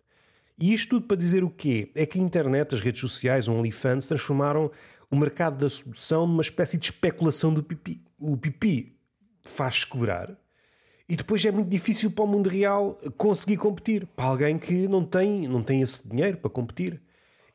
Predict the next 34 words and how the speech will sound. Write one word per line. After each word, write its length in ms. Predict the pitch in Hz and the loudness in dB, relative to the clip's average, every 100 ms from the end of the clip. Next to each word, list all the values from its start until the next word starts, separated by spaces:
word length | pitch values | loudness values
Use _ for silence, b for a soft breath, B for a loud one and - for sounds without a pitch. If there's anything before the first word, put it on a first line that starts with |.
| - | -8
Eu 180 | 113 123 | -2 0
tenho 360 | 170 165 151 | 2 4 4
de 180 | 131 160 | 4 4
ir 60 | 165 | 4
ao 100 | 175 | 2
padre 480 | - 185 175 175 | -2 2 4 2
primeiro 420 | 170 185 180 185 180 | 2 2 4 2 2
para 100 | 180 | 0
saber 320 | - 185 190 | 2 2 0
se 100 | - | 0
posso, 420 | 233 208 180 127 | 2 2 2 -2
não 80 | 110 | -2
é? 100 | 95 | -2
Porque 300 | - - 123 | -8 -8 0
não 120 | 131 | 2
dá. 240 | 196 190 175 | 2 0 0
"Ah, 380 | 285 294 277 | 2 2 2
não 200 | 254 254 | 2 0
aconselho, 400 | 233 233 214 196 | 2 0 2 0
não 120 | 185 185 | 2 2
aconselha", 500 | 180 170 220 202 143 | 0 0 2 0 0
mas 160 | 143 | -4
isso 340 | 160 - - 131 | -4 -8 -10 -2
não 120 | 151 | 0
é 40 | 175 | 0
pecado. 560 | 175 240 220 185 117 | -2 0 0 -2 -6
Estamos 280 | - 139 120 | -4 -2 0
a 40 | 135 | 2
ver 160 | 151 | 2
imagens, 540 | 170 202 202 165 196 175 | 2 2 2 2 2 0
isto, 200 | - 180 | -4 -2
nada 340 | 190 196 190 | 0 2 2
disto 260 | 202 - 220 | 0 -2 -2
existe. 500 | 196 208 - - | 0 -2 -2 -10